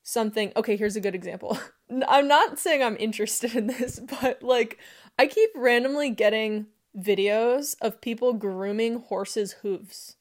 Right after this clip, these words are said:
That's so random. Like, what? But why is it interesting to watch? Like, I am enjoying <laughs> watching people fix the hooves of horses, and I'm like, "What did I do to get on here?" Right? <laughs>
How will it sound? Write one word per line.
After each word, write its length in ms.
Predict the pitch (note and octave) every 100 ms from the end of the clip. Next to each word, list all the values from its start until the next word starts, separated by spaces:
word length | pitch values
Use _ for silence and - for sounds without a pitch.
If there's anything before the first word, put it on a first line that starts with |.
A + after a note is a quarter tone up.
| -
That's 200 | G#3+ -
so 220 | - A#3
random. 600 | A3 G3+ F#3+ - - A3+ _ _ _
Like, 380 | G3+ G3+ - _ _ _ _ _ _
what? 420 | F#3+ G3 C#4 - _ _ _
But 120 | A3+
why 240 | G3+ G3+ G#3+
is 120 | B3
it 100 | B3
interesting 480 | A3+ A#3 A3+ G#3+ G3
to 80 | E3+
watch? 400 | A#3 - - G3
Like, 180 | G3 G#3
I 180 | G3 G3+
am 240 | G#3+ G#3+ - - -
enjoying 600 | - A#3 G#3 G#3+ B3 C4
<laughs> 180 | A#3 -
watching 340 | C#4+ - C4 C4
people 420 | B3+ G#3+ G#3+ G3+ -
fix 520 | C4+ - - - - _ _ -
the 280 | F#3+ A#3
hooves 540 | A3+ - C4 C#4+ A#3+ G3+
of 140 | G3
horses, 460 | - A3+ C#4 - F#3+
and 80 | G3
I'm 80 |
like, 160 | G3+ G3
"What 140 | F#3+
did 120 | D#4+ A4
I 60 | F4+
do 180 | G#3 A3
to 80 |
get 180 | F#3+ F3+
on 180 | F3+ B3+
here?" 340 | G3 - G#3 _
Right? 340 | G3+ F3 A#3+ -
<laughs> 140 | A3+